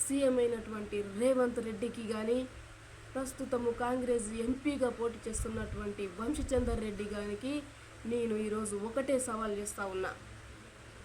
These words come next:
మా బీజేపీ నుంచి పోటీ చేస్తున్నటువంటి డీకే అరుణమ్మ గారు ఖచ్చితంగా గెలవబోతుందని ఓర్చుకోలేక నోటికొచ్చినట్లు మాట్లాడుతూ, మహిళని చూడకుండా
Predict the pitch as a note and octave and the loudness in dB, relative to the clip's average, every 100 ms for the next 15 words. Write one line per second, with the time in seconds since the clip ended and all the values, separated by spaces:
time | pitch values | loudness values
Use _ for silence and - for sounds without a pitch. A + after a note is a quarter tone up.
0 | - - - - - G#3+ G#3 G3+ B3+ A#3 | -14 -16 -16 -14 -8 -6 -4 -2 0 2
1 | A#3 A#3 A3+ A3 A3 G#3 A3 A3+ - G#3+ | 2 0 -2 -4 -6 -6 -6 -6 -6 -6
2 | - G#3 G3+ G3+ G3+ F#3+ B3 C#4 C4+ A3+ | -4 -6 -4 -6 -6 -6 -2 -2 0 -2
3 | G#3+ B3+ C4+ B3 A#3 G#3+ G#3 B3+ C#4+ - | 0 2 4 4 0 0 2 2 0 -8
4 | - - - C#4 D4 - - C4+ C4 B3 | -16 -16 -10 -4 -4 -4 -2 2 4 4
5 | A#3 G#3+ G#3+ A#3 A#3 A#3 A3+ A3 G#3+ G#3 | 4 2 2 4 4 2 -2 -4 -2 4
6 | A#3 C#4 C#4 C#4 - - - - - - | 6 4 2 -6 -14 -16 -16 -16 -16 -16
7 | - - B3+ C4+ - C#4 A#3 G#3+ G#3 A#3+ | -12 2 2 2 0 2 2 2 0 2
8 | C4+ C4+ - - A#3+ C4+ D4 C4 B3+ B3 | 0 -4 -12 0 2 2 2 2 4 2
9 | A#3 - A#3+ C4+ C#4 - - A3 A#3 C#4 | 2 0 2 2 0 -8 -10 0 4 4
10 | C#4 B3 A#3+ A#3 C#4+ D4+ - - - - | 4 2 2 0 2 0 -2 -12 -16 -16
11 | - - - - - A#3+ C#4+ D#4 D4 C#4+ | -16 -14 -16 -12 -6 0 2 4 2 2
12 | C4+ C4+ A#3+ A#3+ A3+ B3+ C#4+ | 2 2 4 2 2 2 2